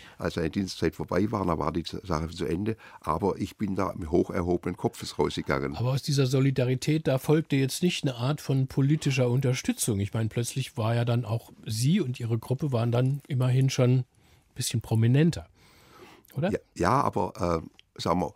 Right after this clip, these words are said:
Speaker 1: Unterstützung, ja, Wohlwollen, ja, aber nicht Unterstützung,
Speaker 2: Mhm.
Speaker 1: weil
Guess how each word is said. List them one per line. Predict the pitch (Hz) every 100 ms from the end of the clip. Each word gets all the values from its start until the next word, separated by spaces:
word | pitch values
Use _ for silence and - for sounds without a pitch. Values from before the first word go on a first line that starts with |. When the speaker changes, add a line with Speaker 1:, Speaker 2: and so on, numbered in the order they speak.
| -
Speaker 1:
Unterstützung, | - 120 110 - 131 - - 165 131
ja, | 104 87 73 76
Wohlwollen, | 90 151 170 117 92 80 76
ja, | 76 92 120 76 - - -
aber | - 85 85 -
nicht | 123 139
Unterstützung, | 143 127 160 - - 113 107
Speaker 2:
Mhm. | 120 -
Speaker 1:
weil | 101 104 101